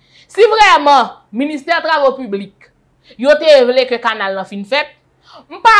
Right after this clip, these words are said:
kwè, se yon inivèsite patikilyè, yo t ap pral tann, ki voye,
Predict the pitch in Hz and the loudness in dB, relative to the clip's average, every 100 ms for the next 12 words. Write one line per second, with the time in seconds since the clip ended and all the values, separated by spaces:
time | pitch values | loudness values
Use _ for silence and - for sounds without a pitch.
0 | - - 349 392 262 - _ _ _ _ | 2 -2 2 2 0 -10 _ _ _ _
1 | _ _ _ _ _ _ _ - - 349 | _ _ _ _ _ _ _ -14 0 2
2 | 370 359 359 349 339 339 330 269 269 262 | 2 -2 -2 0 0 -2 -4 -2 -2 -4
3 | 254 254 240 240 226 233 226 220 208 - | -10 -8 0 0 0 -4 -4 -4 -4 -2
4 | 330 294 208 185 170 _ _ 285 233 277 | -2 -4 -10 -12 -18 _ _ -6 0 4
5 | 262 247 294 | 4 4 4